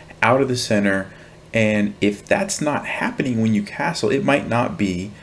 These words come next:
the right decision. So for example, if white were to play the move G three, which is a really bad move in this position, and then we'll say black plays D six, and white now decides to castle. This is a big mistake because these weaknesses, uh,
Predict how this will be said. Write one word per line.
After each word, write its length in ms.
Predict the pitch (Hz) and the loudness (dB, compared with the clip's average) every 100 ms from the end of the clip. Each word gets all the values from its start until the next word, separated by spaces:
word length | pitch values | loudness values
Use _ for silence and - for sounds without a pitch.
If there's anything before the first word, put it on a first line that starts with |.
| - | -4
the 80 | 110 | 2
right 240 | 101 80 | 2 2
decision. 480 | - - 156 117 - - - - | -2 2 2 2 -2 -8 -12 0
So 120 | 127 | 0
for 200 | 123 226 | 2 2
example, 480 | 139 123 123 92 - | 2 4 4 2 0
if 120 | - | 0
white 220 | 101 311 | 0 2
were 80 | 214 | 2
to 80 | 131 | 2
play 180 | 151 | 4
the 80 | 139 | 4
move 220 | 127 113 | 4 2
G 200 | 98 117 | -2 -2
three, 300 | 104 107 104 | -2 0 2
which 160 | 90 92 | 0 -2
is 80 | - | -4
a 60 | |
really 220 | 101 165 113 | -2 0 0
bad 320 | 95 92 87 | 2 2 4
move 160 | 92 | 0
in 100 | 82 | -2
this 140 | 85 82 | -6 -6
position, 540 | 78 76 - 90 104 - - - - - | -8 -6 -4 -4 -6 -10 -18 -18 -10 2
and 140 | 123 | 2
then 140 | 131 123 | 4 0
we'll 100 | 110 | 0
say 160 | 110 | 0
black 280 | 104 101 - | 2 0 -2
plays 200 | - 90 | -2 -4
D 180 | 87 85 | -2 -4
six, 480 | - 170 170 - - - - - | 0 0 0 -4 -14 -18 -16 -2
and 180 | 123 117 | 0 4
white 180 | 147 147 | 2 4
now 220 | 131 127 | 0 0
decides 500 | 113 - 104 95 - | -2 0 0 0 -2
to 80 | - | -8
castle. 540 | - - 104 104 95 | -6 -4 -4 -4 -2
This 200 | 135 185 | -2 2
is 80 | 175 | 0
a 80 | 151 | 0
big 300 | 110 123 127 | 2 2 2
mistake 580 | 113 - 147 120 107 | -2 0 2 2 0
because 460 | - 104 104 95 - - - - - - - | -2 0 2 2 -2 -12 -16 -16 -16 -20 -14
these 360 | 104 104 170 160 | -8 0 0 0
weaknesses, 960 | 123 147 - 110 - 82 90 - - - - - - - - | 2 0 2 -2 0 -2 -2 -4 -8 -12 -20 -20 -20 -8 2
uh, 300 | 104 101 | 4 2